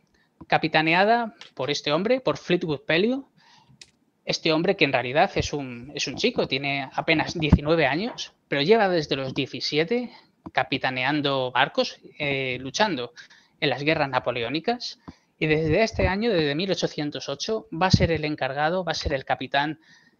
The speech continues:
del Phaeton. Una de las principales obsesiones de los británicos durante las guerras napoleónicas era la de cortar esos suministros, esas mercancías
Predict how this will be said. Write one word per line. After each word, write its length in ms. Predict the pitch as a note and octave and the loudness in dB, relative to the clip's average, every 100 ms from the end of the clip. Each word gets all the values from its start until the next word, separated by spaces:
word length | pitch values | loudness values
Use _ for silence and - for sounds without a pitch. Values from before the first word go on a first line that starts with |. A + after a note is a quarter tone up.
| _ | _
del 340 | C#3 D3 D3 C#3 | -2 0 0 -4
Phaeton. 520 | - B2 A2 - - - - - - _ - - _ - - - - - - _ _ _ | -6 -6 -6 -14 -20 -20 -20 -18 -18 _ -20 -20 _ -20 -20 -20 -20 -20 -20 _ _ _
Una 220 | A3+ B3 | 4 6
de 80 | G#3 | 6
las 140 | F3+ | 4
principales 680 | - D#3+ C#3 C#3 D#3 E3 D3+ | 2 -2 -2 0 2 2 0
obsesiones 840 | D3+ - - D#3+ D#3 F3 A3+ - - _ | -4 -6 -2 2 2 -2 -8 -14 -18 _
de 140 | D3+ | -6
los 140 | C3+ C3 | -6 -8
británicos 680 | B2 - D#3 C#3+ C3+ F3 E3+ | -12 2 2 2 -4 -6 -6
durante 340 | C#3+ C3 A#2 | -8 -8 -10
las 100 | A#2+ | -8
guerras 420 | C#3+ E3 - C#3 | -2 -2 -2 -4
napoleónicas 920 | C#3 - B2 E3+ E3 - E3+ - - - - - _ _ _ _ | -6 -10 -6 -4 -4 -2 -2 -2 -12 -16 -20 -20 _ _ _ _
era 260 | F3 F#3 G#3 | 2 4 4
la 140 | F#3 D3+ | 4 4
de 200 | C3+ - | 4 2
cortar 720 | A#2+ - - G3 - - _ - _ _ _ _ _ | -8 -4 2 4 2 -4 _ -20 _ _ _ _ _
esos 280 | F3 - E3 | 0 0 -2
suministros, 920 | E3+ C3+ - G#3 - E3+ G#3+ G#3+ - | -4 -6 -4 -4 -2 -4 -4 -4 -6
esas 560 | D#3+ - D3+ C#3 - - | -4 2 2 2 4 4
mercancías 880 | D3 C#3+ - C3 - G#3 E3 G3 - | 4 0 -2 -6 -2 0 0 -2 -8